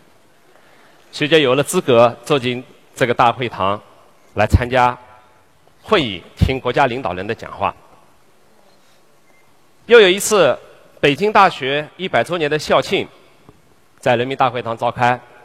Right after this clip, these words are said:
我和王强、徐小平，啊，作为被邀请的代表，也坐进了人民大会堂。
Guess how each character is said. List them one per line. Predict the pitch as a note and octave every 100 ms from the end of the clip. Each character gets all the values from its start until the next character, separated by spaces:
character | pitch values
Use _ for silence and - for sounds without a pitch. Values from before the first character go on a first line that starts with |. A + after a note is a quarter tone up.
| -
我 | G#2+
和 | A2 C3+
王 | A#2
强、 | C3+ A2
徐 | A2 B2+
小 | C3 F2
平， | G2 G2+ - _ _ _ _ _ _ _
啊， | G2 F#2+ F2
作 | C3
为 | A#2+
被 | B2
邀 | B2+ D3+
请 | G2+
的 | G2+
代 | C3 C3
表， | F#2+ E2 - _ _ _ _ _ _ _ _
也 | A2
坐 | - C#3
进 | A2 G#2
了 |
人 | F#2+ A2
民 | A2
大 | G2+
会 | G#2+
堂。 | - D#2+